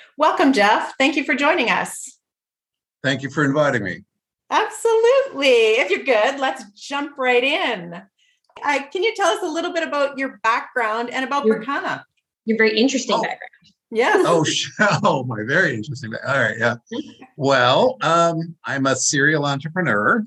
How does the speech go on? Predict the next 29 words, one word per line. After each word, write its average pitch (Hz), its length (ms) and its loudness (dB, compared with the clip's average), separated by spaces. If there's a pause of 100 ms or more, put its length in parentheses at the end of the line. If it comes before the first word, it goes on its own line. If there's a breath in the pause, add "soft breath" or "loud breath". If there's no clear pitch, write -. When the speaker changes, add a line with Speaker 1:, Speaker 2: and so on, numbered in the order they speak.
(140)
Speaker 2:
So - 180 -12
I've 117 180 -4
started 120 440 2
a 113 80 4
number 113 260 2
of 117 140 -2
companies 107 520 -2
over 98 240 -4
the 98 100 -6
years. 98 580 -2
Um, 98 460 0 (140)
I 101 100 -2
think 98 220 -4
Berkana 110 360 -2
is 101 160 -4
my 92 180 -6 (320)
fifth 120 300 0
or 95 180 -4
sixth, - 680 0
if - 160 -8
you 107 120 -4
wanna 95 160 -4
count 101 240 -4
one 92 160 -2
I 87 160 -4
kinda 95 240 -2
started. - 360 -8
But - 120 -20 (360 loud breath)
anyway, 123 360 4